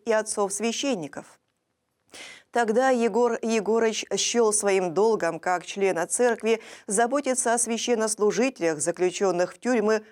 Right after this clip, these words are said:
города Владимира, и голодающих священников на приходах во Владимире и Юрьеве Польском.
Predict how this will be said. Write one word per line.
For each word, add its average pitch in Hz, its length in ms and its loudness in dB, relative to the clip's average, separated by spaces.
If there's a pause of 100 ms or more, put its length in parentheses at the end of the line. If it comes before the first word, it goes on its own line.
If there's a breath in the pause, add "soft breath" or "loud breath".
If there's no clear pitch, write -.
города 208 400 2
Владимира, 190 680 0 (640)
и 294 120 2
голодающих 202 680 2
священников 190 720 -2 (320 loud breath)
на 277 160 0
приходах 220 640 0
во 196 180 -2
Владимире 214 640 2
и 214 120 -2
Юрьеве 202 560 2
Польском. 208 640 -4